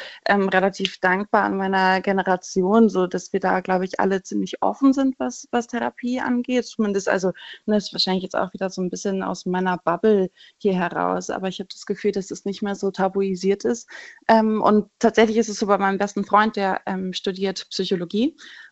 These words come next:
und der hat mir schon auch immer gesagt, wär, wär schon sinnvoll. <laughs> Man könnte da mal hingehen. So. Ähm, also es wär schon sinnvoll für mich, mich um den Therapieplatz zu bemühen,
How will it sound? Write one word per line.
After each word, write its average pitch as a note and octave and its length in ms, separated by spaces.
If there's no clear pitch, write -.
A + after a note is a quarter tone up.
und A3+ 140
der A3+ 120
hat A#3 120
mir C4+ 80
schon C#4+ 260
auch - 180
immer A3+ 220
gesagt, A#3+ 480
wär, A3+ 260
wär A#3 160
schon B3 220
sinnvoll. D#3+ 640
<laughs> - 260
Man A#3+ 180
könnte B3+ 300
da B3 140
mal A3+ 180
hingehen. E3 540
So. F3 420
Ähm, F#3+ 500
also G3 200
es F#3+ 120
wär F#3 120
schon G3 180
sinnvoll G3+ 320
für F3+ 120
mich, E3+ 200
mich F3 160
um F3+ 100
den F3+ 140
Therapieplatz F3+ 640
zu F3 100
bemühen, F3+ 1080